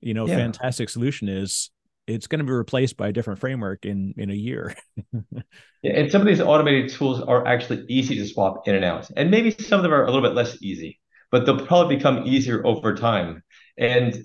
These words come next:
Speaker 2: you think that's kind of strange. You think, you know, th-, these tools don't want to make themselves easy to swap in and out. Uh, and, and, and maybe th-, they, they are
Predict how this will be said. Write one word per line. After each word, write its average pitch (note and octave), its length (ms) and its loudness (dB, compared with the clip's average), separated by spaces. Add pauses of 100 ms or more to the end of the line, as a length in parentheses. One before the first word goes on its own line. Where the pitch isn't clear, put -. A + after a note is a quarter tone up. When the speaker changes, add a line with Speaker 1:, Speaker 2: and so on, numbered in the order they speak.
Speaker 2:
you C3+ 320 2
think C#3+ 140 2
that's D3 180 2
kind D3+ 160 2
of A#2 60 -2
strange. G#2+ 260 -4
You A#2 80 -2
think, B2 220 -4
you - 100 -10 (100)
know, G#2 80 0
th-, - 120 -6
these B2 240 0
tools C#3+ 260 0
don't A2 220 0
want D#3+ 260 4
to - 60 -10
make B2 100 -2
themselves G2+ 560 -4
easy G#2 300 0
to F2+ 80 -2
swap F2+ 280 0
in F2+ 120 -2
and E2+ 80 0
out. D#2+ 260 -6 (500)
Uh, A2+ 380 6
and, - 400 0
and, B2 200 2
and A#2+ 260 0
maybe E3 580 4
th-, G#2+ 160 -10
they, A#2+ 540 0 (260)
they B2 120 4
are A2 340 0